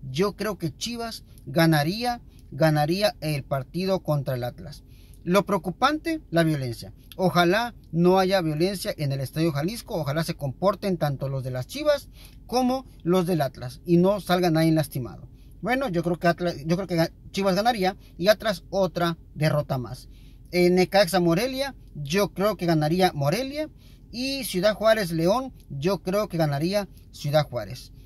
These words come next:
¿Por qué? Ciudad Juárez viene bien, juega bien, es veloz, también tiene mucha efectividad. Y bueno, León viene de, lo eliminaron de la Copa,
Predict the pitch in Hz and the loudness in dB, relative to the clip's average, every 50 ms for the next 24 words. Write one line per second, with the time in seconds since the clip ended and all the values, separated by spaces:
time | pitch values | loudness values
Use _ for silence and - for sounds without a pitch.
0 | - - - 170 170 147 - 214 240 269 254 - - - - - 156 156 160 147 | -16 -8 -4 -2 -2 -2 -2 -4 -4 -6 -6 -10 -18 -20 -14 -6 -2 -2 2 2
1 | 170 165 165 147 135 160 165 156 151 143 147 170 190 202 208 214 190 - - - | 2 2 2 2 2 2 4 4 2 0 -2 -2 -4 -4 -4 -6 -10 -12 -16 -20
2 | - - 156 165 165 156 147 135 131 147 156 175 185 190 196 185 - - - - | -10 -4 -2 0 2 2 0 0 -2 -4 -2 -2 -2 -2 -4 -8 -12 -16 -14 -6
3 | - 160 160 143 131 147 139 131 135 156 175 196 185 - - - - - 156 156 | -2 -2 0 0 0 -2 -2 -2 0 0 0 0 -2 -6 -10 -14 -6 -2 0 0
4 | 156 - 170 165 165 165 165 - 175 147 147 135 - 151 139 131 135 127 165 185 | 0 0 2 2 2 2 2 2 0 -4 -4 -6 -8 -8 -8 -6 -6 -4 -4 -4
5 | 220 240 - - - - - - - 220 247 254 277 294 285 262 226 190 165 151 | -6 -6 -12 -16 -20 -20 -20 -18 -12 -10 -4 0 0 0 2 2 0 0 2 2
6 | 156 - 247 254 220 - - - - - - - - - - - - - - - | 2 0 0 -2 -6 -8 -12 -18 -20 -20 -20 -20 -20 -20 -20 -20 -20 -20 -20 -10
7 | 156 156 180 202 202 196 185 170 170 180 180 170 175 170 170 175 196 202 208 196 | -6 -2 0 0 0 0 0 0 2 4 6 8 8 8 8 8 8 8 8 6
8 | 180 175 170 156 - - 214 220 185 - 202 202 202 185 | 4 2 2 2 2 0 -2 -2 -2 0 -2 -2 -2 -4